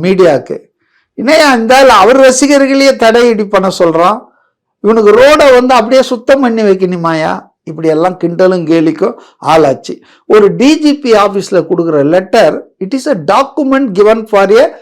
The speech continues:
director general of police. அது எப்படி ஓ-, YouTube சேனல்ல எல்லாம் வச்சுக்கின்னு விவாதிச்சாங்க? அதுக்கு டி ஜி பி ஆபீஸ் தான் பதில் சொல்லணும்.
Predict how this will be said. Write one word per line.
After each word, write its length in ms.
director 500
general 300
of 200
police. 560
அது 260
எப்படி 560
ஓ-, 420
YouTube 580
சேனல்ல 300
எல்லாம் 300
வச்சுக்கின்னு 440
விவாதிச்சாங்க? 800
அதுக்கு 340
டி 180
ஜி 140
பி 140
ஆபீஸ் 360
தான் 160
பதில் 380
சொல்லணும். 320